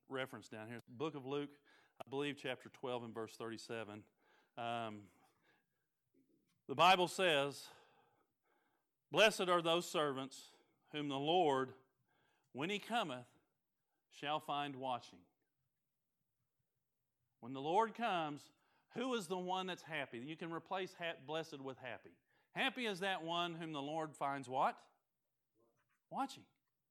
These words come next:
Looking out. Lord, is today the day? Going to work? Man, today could be the day. I know that dude that works with me. He, I really need to say something to him today.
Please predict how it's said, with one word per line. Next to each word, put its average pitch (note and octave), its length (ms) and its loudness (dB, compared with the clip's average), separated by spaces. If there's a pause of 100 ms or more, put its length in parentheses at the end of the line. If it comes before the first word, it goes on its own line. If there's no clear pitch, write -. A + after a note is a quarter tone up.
(500)
Looking C3 320 -2
out. A#3+ 220 -6 (2250)
Lord, F3 340 2
is - 220 -4
today D3 300 2
the E3+ 120 -2
day? G3 420 4 (2250)
Going G3 260 4
to - 60 -2
work? G#3 320 10 (420)
Man, G3+ 220 -2
today D#3+ 340 0
could E3 160 -2
be F3 120 2
the E3 100 -4
day. E3 300 -4 (360)
I C3+ 160 -4
know F3 200 0
that D#3+ 180 -2
dude E3 180 -2
that C#3 160 -4
works D#3+ 240 -4
with C#3 80 -10
me. C3+ 180 -8
He, C#3+ 120 -8 (520)
I B2+ 160 -8
really C3+ 320 -6
need C#3+ 180 -6
to C3+ 60 -8
say D3+ 220 -6
something C3 380 -10
to B2+ 100 -6
him B2 220 -8
today. C3 360 -4